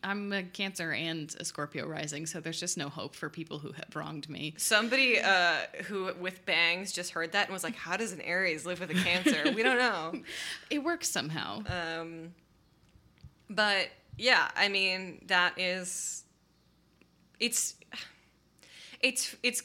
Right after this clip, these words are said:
Speaker 2: it's a really big part of sort of Scott's emotional growth, because I think the things that test him, uh, to point out that, you know, there isn't always good in this world, that morality is o-, more often than not gray, like,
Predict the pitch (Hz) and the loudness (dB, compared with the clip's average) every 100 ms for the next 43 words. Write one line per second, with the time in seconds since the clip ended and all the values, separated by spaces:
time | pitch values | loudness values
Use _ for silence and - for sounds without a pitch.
0 | - 240 - - 233 220 202 262 277 294 | -2 -2 -2 0 0 0 0 0 2 2
1 | 220 196 185 - 170 - 180 - 185 165 | 2 0 0 0 0 0 -4 -2 -2 -2
2 | 160 - 175 - - 170 160 - 160 156 | -4 2 4 4 -2 -6 -6 -8 -10 -8
3 | 156 160 - 180 180 - 185 - 233 240 | -8 -8 -10 -8 -8 -8 -10 -4 -4 -6
4 | - 180 160 151 143 - - 151 - 147 | -6 -4 -4 -8 -10 -8 -10 -10 -8 -8
5 | 143 147 - - - - _ 180 165 156 | -10 -14 -20 -20 -20 -20 _ 0 2 2
6 | 151 143 139 - - _ _ _ _ - | 0 -2 -6 -12 -20 _ _ _ _ -10
7 | - 190 165 143 - - 202 202 - 170 | -2 2 2 0 -6 -6 -2 -2 0 -2
8 | 151 151 - 147 127 - 165 156 123 113 | -2 -8 -4 -2 -2 -6 -8 -6 -6 -8
9 | 160 170 180 - 190 175 - 160 151 147 | -8 -4 -2 -2 -4 -4 -4 -6 -4 -6
10 | 156 - - - - 170 156 - 165 156 | -6 -8 -8 -10 -4 -4 -2 -6 -8 -8
11 | - 165 160 151 151 180 131 123 _ - | -8 -6 -4 -4 -6 -6 -8 -10 _ -12
12 | 190 175 165 160 156 165 165 - 156 170 | -6 0 0 0 -2 -4 -6 -8 -8 -10
13 | 160 151 160 156 151 - 147 151 151 151 | -12 -10 -6 -2 -4 -6 -12 -8 -2 -2
14 | 127 156 151 147 147 143 151 147 | -2 -4 -2 -2 -2 -4 -6 -8